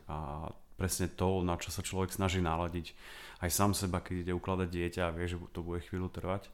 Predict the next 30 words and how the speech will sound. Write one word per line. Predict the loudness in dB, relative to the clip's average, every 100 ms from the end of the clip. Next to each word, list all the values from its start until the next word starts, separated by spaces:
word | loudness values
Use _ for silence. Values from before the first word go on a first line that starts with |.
| -18 -16 -16 -18 -6
Takže | -2 0 0
to, | 0 -2
to | 0 4
sme | 4 4
odpozorovali | 2 0 2 4 4 4 4 2
za | 0
tie | 0 0
roky, | 2 0
že | -2
keď | -2
človek | -2 0 0
ide | 0 0 2 0 -2 -4 -10 -14 -4
plný | 0 2 2 2 0 0 0 -2 -2 0 0
nejaký | 2 2 0 -2 -2
rozrušený | 0 0 0 0 2 4 4
a | 2 0 -2
veľa | -4 -4 0 2 2
vecí | 0 0
má | 0
v | 2
hlave, | 2 0
tak | 0 0
aj | 2
to | 2
dieťatko | 0 0 -2 -2
to | -2
nejak | 0 0
vníma, | -2 -2 -2
podľa | -4 -4 -2
mňa. | -2